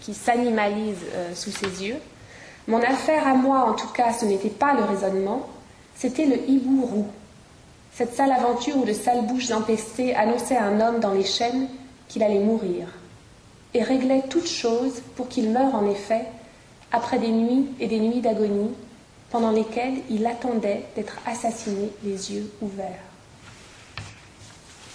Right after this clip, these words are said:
Donc, La Peste et la crise de l'homme nous expliquent que nous sommes tous des meurtriers. Et, euh,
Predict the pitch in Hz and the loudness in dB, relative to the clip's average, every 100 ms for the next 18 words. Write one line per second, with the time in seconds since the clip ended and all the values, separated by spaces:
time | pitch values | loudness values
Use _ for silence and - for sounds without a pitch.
0 | - - - - - - - - - - | -18 -18 -18 -20 -20 -20 -20 -20 -20 -20
1 | - - - - - - - - - - | -20 -20 -20 -20 -20 -20 -20 -20 -20 -20
2 | - - - - 247 302 339 - - - | -20 -20 -20 -20 -2 0 0 -2 -14 -18
3 | - - - - - - - - - - | -20 -20 -20 -20 -20 -20 -20 -20 -20 -20
4 | - - - 254 240 262 311 403 - - | -20 -20 -6 0 0 2 2 2 -4 -14
5 | - - 262 247 - - - 269 214 208 | -20 -4 0 0 2 -2 0 0 2 4
6 | 233 339 349 - 254 269 226 - 285 302 | 4 2 -2 -6 0 0 0 -4 -4 -4
7 | - - 247 240 226 214 208 - 285 - | -8 -6 -4 -2 -2 -2 -2 -4 -4 -6
8 | - - 214 208 202 - 190 170 - - | -12 -6 -4 -2 -6 -10 -10 -10 -16 -20
9 | - - - - - - - - - - | -20 -20 -20 -20 -20 -20 -20 -20 -20 -12
10 | - 247 233 - 208 196 | 0 2 2 2 2 2